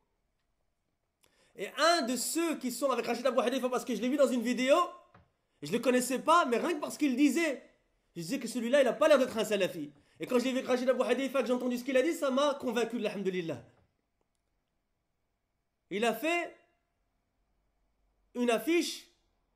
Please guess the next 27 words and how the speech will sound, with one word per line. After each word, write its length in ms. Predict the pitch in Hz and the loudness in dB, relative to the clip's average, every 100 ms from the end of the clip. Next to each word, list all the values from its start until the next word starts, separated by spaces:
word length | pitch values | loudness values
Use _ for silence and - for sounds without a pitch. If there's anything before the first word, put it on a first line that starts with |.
| _ | _
pour 160 | 208 233 | -4 -2
un 100 | 220 | -2
cours 460 | 262 339 311 - _ _ _ _ | 0 0 -2 -10 _ _ _ _
sur 200 | - 202 | -6 -4
un 80 | 220 | -2
point 160 | 254 | 0
de 80 | 233 | 0
Yawm 120 | 254 | 0
al-Qiyamah 540 | 240 233 254 294 320 302 | -2 -2 0 2 0 -2
et 140 | 233 | -4
il 100 | 226 | -2
a, 160 | 226 214 | -4 -4
il, 180 | 202 226 | -10 -10
il, 160 | 208 214 | -12 -10
ils 160 | 196 196 | -6 -6
ont 40 | |
mis, 160 | 214 233 | -6 -8
ils 120 | 185 | -6
ont 40 | 202 | -6
mis 100 | 214 | -4
des 140 | 190 | -6
photos 280 | 190 202 202 | -6 -8 -6
de, 220 | 180 180 | -4 -4
de, 320 | 156 160 160 | -6 -6 -6
de, 200 | 147 147 | -8 -10
de, 240 | 156 156 156 | -14 -14 -16
de, 280 | 131 147 | -10 -8